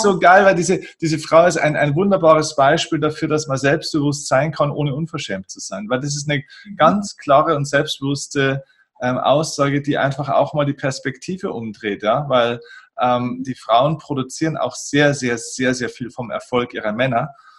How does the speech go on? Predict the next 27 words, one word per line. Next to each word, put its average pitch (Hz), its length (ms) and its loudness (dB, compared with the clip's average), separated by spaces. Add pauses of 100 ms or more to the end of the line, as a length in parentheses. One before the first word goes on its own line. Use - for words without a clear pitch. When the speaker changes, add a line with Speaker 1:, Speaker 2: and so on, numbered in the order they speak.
(180)
Speaker 2:
Und 120 80 -12
ich 113 100 -14
glaub, 117 200 -2
dass 117 140 -6
Speaker 1:
Mhm. 113 60 -10
Speaker 2:
es 104 100 -12
wichtig 127 240 -8
ist, - 100 -10
dass 120 120 -12
die 123 100 -6
Männer 120 200 -2
das 120 200 -10
auch 104 240 -2
mal 127 120 0
lernen, 127 320 0
wertzuschätzen. 120 800 -4
Denn 107 120 -10
das 117 140 -6
sind, 123 380 -10
da 131 160 -2
haben 147 160 -2
Männer 131 300 0
wirklich 135 240 -6
noch 127 100 -4
eine 123 160 -8
große 127 420 -6
Lernaufgabe - 760 -12